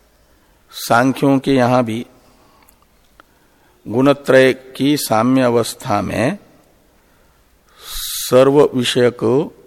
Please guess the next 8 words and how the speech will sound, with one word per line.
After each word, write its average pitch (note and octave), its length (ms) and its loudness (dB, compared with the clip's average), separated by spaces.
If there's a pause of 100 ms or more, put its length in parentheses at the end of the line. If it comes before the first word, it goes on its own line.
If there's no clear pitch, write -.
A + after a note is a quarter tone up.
(260)
ज्ञाना-, A#2+ 880 0
ज्ञानानुकूल B2 1000 -2 (260)
शक्ति - 960 -6 (1600)
मान A2+ 760 0
सत्वगुण B2 800 -4 (100)
विद्यमान B2 600 0
है A2+ 260 -12 (1500)
और A#2+ 600 2